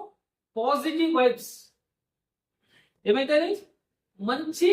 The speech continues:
తనం, ఒక సాటిస్ఫాక్షన్, దాని ప్రభావం ఏదైతేనే మీ మనసు పైన,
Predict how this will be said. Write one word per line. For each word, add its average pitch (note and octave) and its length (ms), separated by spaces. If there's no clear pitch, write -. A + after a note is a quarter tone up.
తనం, G3+ 260
ఒక G#3+ 120
సాటిస్ఫాక్షన్, G#3 840
దాని A3+ 260
ప్రభావం C#4+ 380
ఏదైతేనే D#4 460
మీ A3+ 160
మనసు B3 340
పైన, G#3+ 220